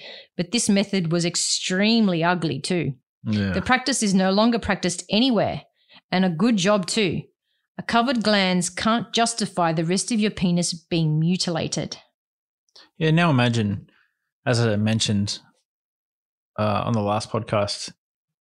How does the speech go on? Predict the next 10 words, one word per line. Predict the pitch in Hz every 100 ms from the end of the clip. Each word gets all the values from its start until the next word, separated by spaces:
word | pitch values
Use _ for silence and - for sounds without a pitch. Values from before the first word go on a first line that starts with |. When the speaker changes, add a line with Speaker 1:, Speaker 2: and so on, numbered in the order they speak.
| _ _ _ -
Speaker 2:
imagine | 113 123 120
stem | - 120
cell | - 110
therapy | 110 98 - 101 113
for | 107
that | 95 -
stuff. | 110 110 -
You | 107
can | 110
grow | 110 110 107